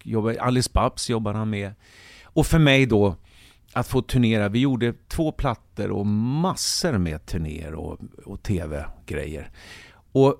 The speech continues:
det han lärde mig, som jag inte lärde mig på musikhögskolan, det är just, eh, ja,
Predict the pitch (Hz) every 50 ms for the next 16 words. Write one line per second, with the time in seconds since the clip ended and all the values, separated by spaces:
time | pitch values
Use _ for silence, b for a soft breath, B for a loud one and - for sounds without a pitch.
0 | _ _ _ _ _ 147 120 139 143 127 156 196 190 180 170 165 139 120 113 120
1 | 127 143 147 135 107 - - 127 120 120 113 113 110 98 - 104 104 101 95 98
2 | 92 - - 98 95 98 92 - - 113 95 90 - 90 87 - - 113 127 120
3 | 110 95 85 87 90 90 113 120 117 101 104 104 101 98 - - - - - _
4 | _ - _ - - - 90 90 90 90 - 92 - - - - - - - -
5 | - - -